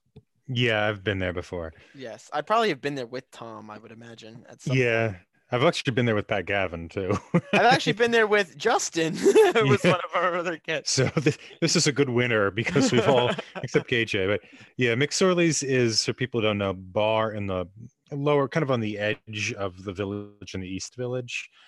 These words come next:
Speaker 1: um, right by, like, a block down from Cooper's Union. And, um, you get these little glasses
Speaker 2: Yeah.
Speaker 1: of beer, either dark or light,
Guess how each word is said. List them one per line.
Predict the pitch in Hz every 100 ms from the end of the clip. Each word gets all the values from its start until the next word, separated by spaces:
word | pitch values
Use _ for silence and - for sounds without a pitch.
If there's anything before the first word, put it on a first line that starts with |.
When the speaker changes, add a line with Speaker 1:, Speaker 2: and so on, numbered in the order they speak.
| _
Speaker 1:
um, | 104 104
right | 113 120 117 _ -
by, | 113 110 107
like, | 98 107
a |
block | 107 113 110 -
down | 110 101
from | - 101 87
Cooper's | - - 92 80
Union. | 92 85 78 78 78 78 _ - _ _
And, | 101 90 85
um, | 87 80 80 -
you | 123
get | 110 117
these | 104
little | 117 156 185 175 165 143
glasses | - 120 117 - -
Speaker 2:
Yeah. | 98 87
Speaker 1:
of | -
beer, | 104 95 85 -
either | 117 113
dark | 101 110 104 101
or |
light, | 85 85 78